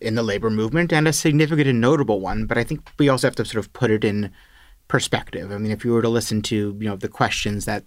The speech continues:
the, you know, Doug Ford and others were asked after the debates, you'd think union members, or at least unions, were just, just totally divided and split. But just to put it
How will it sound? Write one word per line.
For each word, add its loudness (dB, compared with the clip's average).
the, -6
you -4
know, -6
Doug -4
Ford -4
and -4
others -8
were -6
asked -2
after -6
the -4
debates, 2
you'd 0
think 0
union 4
members, 4
or 4
at 2
least -2
unions, -4
were -2
just, -4
just -4
totally 4
divided 0
and -8
split. -2
But -4
just -2
to -8
put 0
it 2